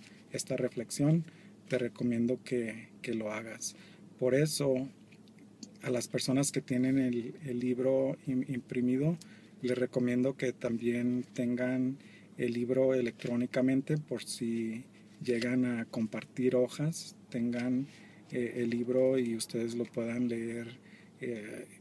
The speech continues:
esas reflexiones que, que comparten. A todas las personas que ya tienen el libro, por favor, por favor, compartir, compartir.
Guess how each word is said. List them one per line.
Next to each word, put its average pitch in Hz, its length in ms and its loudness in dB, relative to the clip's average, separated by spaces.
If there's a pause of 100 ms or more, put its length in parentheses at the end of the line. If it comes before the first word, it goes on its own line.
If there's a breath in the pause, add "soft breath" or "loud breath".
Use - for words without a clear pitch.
(100)
esas 127 320 -2
reflexiones 120 640 -2
que, 110 440 -6
que 110 100 -6
comparten. 107 720 -8 (1300 loud breath)
A 110 100 -4
todas 135 260 4
las 143 160 2
personas 135 540 2
que 117 380 0
ya 113 180 0
tienen 135 360 2
el 135 100 2
libro, 135 460 0
por 120 120 -6
favor, 123 640 -4
por - 160 -12
favor, 120 360 -4
compartir, - 680 -6
compartir. 139 680 -2